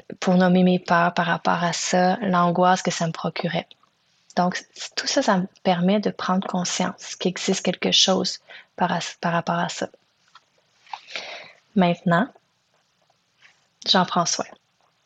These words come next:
La première étape pour moi, c'est de prendre soin de ça. Puis finalement,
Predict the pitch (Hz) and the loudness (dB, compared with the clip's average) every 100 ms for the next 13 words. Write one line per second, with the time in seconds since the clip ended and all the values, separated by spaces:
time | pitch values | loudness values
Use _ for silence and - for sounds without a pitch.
0 | - 196 - 185 180 185 - - - - | -6 -4 2 2 4 0 -2 -6 -6 -2
1 | 175 170 180 226 - 185 - 180 170 - | 2 4 4 4 0 -2 0 0 0 -2
2 | - 170 - - - - - 175 - - | -4 -4 -8 -16 -14 -6 -2 -2 -2 -8
3 | _ _ _ _ _ _ _ _ _ - | _ _ _ _ _ _ _ _ _ -20
4 | - - - - - - - _ - 277 | -20 -20 -20 -18 -18 -20 -20 _ 2 4
5 | 302 294 - 196 175 175 196 | 4 2 4 4 4 4 2